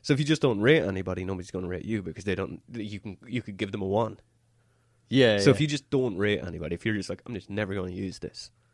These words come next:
Speaker 2: Yeah.
Speaker 1: then nobody will rate you.
Speaker 2: <laughs>
Speaker 1: And if they do, just give them a one, and then pe-, eventually people will know not to <laughs> rate you. Like,
Speaker 2: <laughs>
Speaker 1: so if you get somewhere like a three point five or whatever, and
Speaker 2: You
Speaker 1: then
Speaker 2: could
Speaker 1: just
Speaker 2: just stay there, like,
Speaker 1: yeah, just
Speaker 2: yeah.
Speaker 1: never rate anybody, or just never once.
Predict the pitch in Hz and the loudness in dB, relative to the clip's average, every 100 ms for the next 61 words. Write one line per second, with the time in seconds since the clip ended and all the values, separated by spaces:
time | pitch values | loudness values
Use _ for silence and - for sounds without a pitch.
0 | _ _ _ - 95 - 113 98 98 92 | _ _ _ -6 -4 -2 0 2 2 2
1 | 90 90 92 - 90 - _ _ _ _ | 0 -2 -4 -2 -4 -6 _ _ _ _
2 | _ _ _ _ _ - 120 104 131 143 | _ _ _ _ _ -12 -10 -2 4 4
3 | 143 123 143 113 90 - 95 92 90 92 | 4 6 6 6 2 -2 -4 -4 -4 -4
4 | 90 - - 117 98 131 127 113 - 104 | -4 -8 -4 -2 0 0 2 2 0 -8
5 | - 107 95 90 92 95 90 92 - - | -8 -8 -8 -8 -6 -6 -6 -8 -10 -8
6 | 101 - 160 - 190 349 170 170 190 175 | -4 -2 -2 2 4 6 6 6 6 6
7 | 208 160 185 175 - 180 - 170 _ _ | 6 4 4 0 -2 -8 -8 -14 _ _
8 | _ - - _ _ _ - - 135 139 | _ -20 -20 _ _ _ -2 4 6 6
9 | 143 147 160 139 139 139 135 147 139 - | 6 4 4 0 0 -2 -2 -2 -2 -2
10 | 135 - 139 143 143 143 156 156 156 151 | -6 -2 0 0 0 0 0 -2 -2 -2
11 | - 120 117 113 113 - - 107 110 104 | -2 0 0 2 0 -2 0 2 4 4
12 | 98 101 165 170 113 101 131 131 127 127 | 2 0 0 0 0 -2 0 0 0 -2
13 | 131 104 101 98 92 123 131 139 135 131 | -2 -6 -6 -6 -4 0 0 2 0 0
14 | 123 104 123 110 | 0 -2 -2 -4